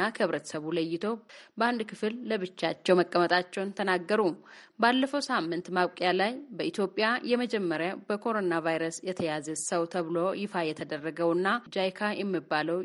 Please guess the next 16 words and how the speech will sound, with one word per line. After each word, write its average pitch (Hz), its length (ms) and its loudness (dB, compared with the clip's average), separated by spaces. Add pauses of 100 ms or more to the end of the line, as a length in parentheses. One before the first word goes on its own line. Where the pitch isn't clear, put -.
(140)
በትምህርት 214 480 -4
ላይ 175 260 2
የሚሰራው 175 680 0 (160)
የተራድኦ 190 500 2
ድርጅት 180 440 -6
ባልደረባ 156 520 -2
የሆነው 180 500 0
ጃፓናዊ 156 720 0
ጋር 202 200 4 (340)
በስራ 226 300 4 (120)
ምክንያት 185 500 -4 (100)
ተገናኝቶ 151 520 -2 (260)
እንደነበር 185 640 0
ዶክተር 185 320 -2
ቶላ 156 260 -4
ገልጿል። 175 440 2